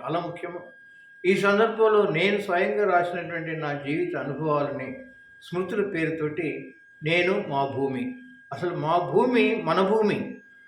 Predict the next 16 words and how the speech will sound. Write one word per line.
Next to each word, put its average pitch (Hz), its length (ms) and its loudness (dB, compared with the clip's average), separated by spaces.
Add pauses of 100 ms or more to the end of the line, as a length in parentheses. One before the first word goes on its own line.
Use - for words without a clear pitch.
(120)
మన 156 140 -6
భూమిలో 208 420 4
కూడా 196 200 4
ఎన్నో 175 320 0
మార్పులు 165 400 -2
వస్తున్నాయి. 170 440 -6
మనం 151 380 -6
హక్కుల 220 340 0
గురించి 208 340 4
మాట్లాడుతున్నాం. 175 760 -2
భూమి 160 200 -8
రాగానే, 151 580 -4 (680)
భూమి 214 340 6
ఎవరి 196 280 6
దగ్గర 185 440 4
ఉంటే 175 540 0